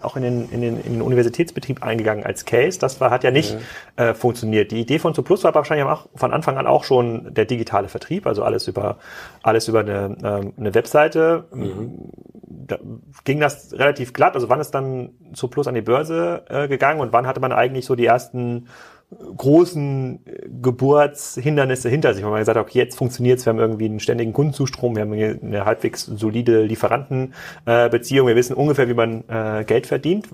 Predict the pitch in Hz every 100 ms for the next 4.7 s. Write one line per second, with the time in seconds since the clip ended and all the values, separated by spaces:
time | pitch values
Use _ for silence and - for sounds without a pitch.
0 | 110 110 120 120 120 - 101 131 233 -
1 | - - - - _ _ 117 107 107 120
2 | 120 120 127 110 113 120 110 - 104 107
3 | 120 120 104 117 123 110 107 117 107 98
4 | 113 117 95 98 117 135 143